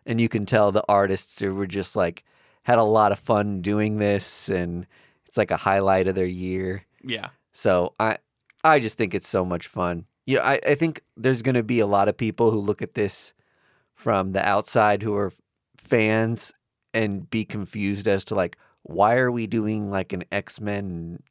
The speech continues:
Speaker 1: fashion party thing? I, I don't know that it has appeal to everybody,
Speaker 2: Mm-hmm.
Speaker 1: but it's, like, definitely for me. <laughs>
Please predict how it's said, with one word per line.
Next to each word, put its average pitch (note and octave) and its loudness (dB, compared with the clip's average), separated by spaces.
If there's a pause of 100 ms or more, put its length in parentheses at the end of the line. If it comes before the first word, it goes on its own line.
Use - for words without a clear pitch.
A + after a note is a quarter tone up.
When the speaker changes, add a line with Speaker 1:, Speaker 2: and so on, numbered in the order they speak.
(560)
Speaker 1:
fashion F#2 -2
party F2 0
thing? D#2 -4 (640)
I, A2+ 0 (680)
I B2+ 2
don't D#3 6
know D#3 4
that C#3+ 6
it C3 4
has B2 4
appeal A#2 0
to - 2
everybody, C#3+ 2
Speaker 2:
Mm-hmm. A#2+ -8
Speaker 1:
but A#2 2 (840)
it's, - -4 (300)
like, A2 2
definitely C3+ 2
for G#2+ 0
me. F#2+ -6
<laughs> - -20